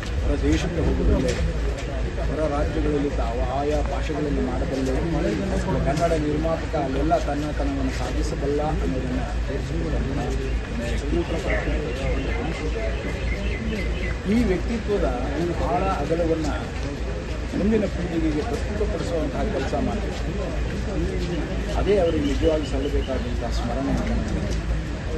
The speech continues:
ಅವರು ಮಾಡಿರುವ ಅಷ್ಟು ಸಿನಿಮಾಗಳನ್ನು ಒಂದು ಕಡೆ ದಾಖಲಿಸುವುದಾಗಲಿ, ಅದರ ಮುಖಾಂತರ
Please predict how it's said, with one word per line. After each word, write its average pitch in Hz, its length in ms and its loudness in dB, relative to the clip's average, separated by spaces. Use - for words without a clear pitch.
ಅವರು 262 140 -2
ಮಾಡಿರುವ 208 360 2
ಅಷ್ಟು 147 380 0
ಸಿನಿಮಾಗಳನ್ನು 156 720 0
ಒಂದು 151 140 2
ಕಡೆ 147 320 0
ದಾಖಲಿಸುವುದಾಗಲಿ, 135 840 0
ಅದರ 123 160 0
ಮುಖಾಂತರ - 480 0